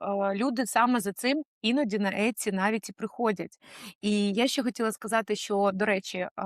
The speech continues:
не так давно на нашому каналі, е, вийшло відео, там, де я розказую такі лайфхаки і показую, як можна використати, е, вбудований, вбудовані інструменти на Etsy, щоб відкоригувати і правильно,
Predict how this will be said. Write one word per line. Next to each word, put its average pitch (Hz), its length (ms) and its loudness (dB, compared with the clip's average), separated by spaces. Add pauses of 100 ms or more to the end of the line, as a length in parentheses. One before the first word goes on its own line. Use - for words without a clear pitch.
(160)
не 214 120 0
так 208 180 -2
давно 202 400 0
на 190 160 0
нашому 196 340 -4
каналі, 190 600 -2 (380)
е, 185 500 -2
вийшло 202 420 -2
відео, 190 640 2
там, 202 260 2
де 196 100 -2
я 214 220 2
розказую 214 640 2
такі 202 320 -2
лайфхаки 196 520 0
і 185 40 -2
показую, 196 600 2
як 196 240 2
можна 190 320 -4
використати, 185 760 -2 (400)
е, 190 400 4
вбудований, 190 1000 2 (240)
вбудовані 196 460 2
інструменти 185 600 -2
на 190 180 2
Etsy, 262 380 2
щоб 196 340 4 (280)
відкоригувати 214 960 2
і 202 60 2
правильно, 202 580 4